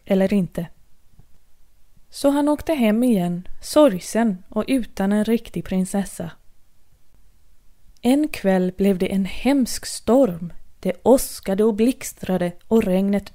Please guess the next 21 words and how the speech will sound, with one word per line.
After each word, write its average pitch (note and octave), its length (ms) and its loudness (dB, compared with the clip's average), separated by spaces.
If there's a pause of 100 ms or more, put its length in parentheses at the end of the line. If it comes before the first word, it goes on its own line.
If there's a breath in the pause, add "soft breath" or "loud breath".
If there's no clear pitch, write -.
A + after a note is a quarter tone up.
öste A#3+ 500 4
ner. F3+ 300 -2 (1080)
Plötsligt C4 520 -2
knackade F#3 460 -4
det F#3 120 -4
på G3+ 140 -8
stadsporten - 800 -4 (340)
och G3+ 140 -2
den G3+ 140 4
gamla G3+ 240 0
kungen F#3 420 -2
gick A3 160 -2
och B3 100 0
öppnade. F3 440 -4 (1500)
En C#4+ 200 0
vacker A3 460 -2
flicka D#4 600 -4
stod G#3+ 360 -4
där G3+ 200 -2
utanför F#3+ 380 -4
porten. E3+ 480 -2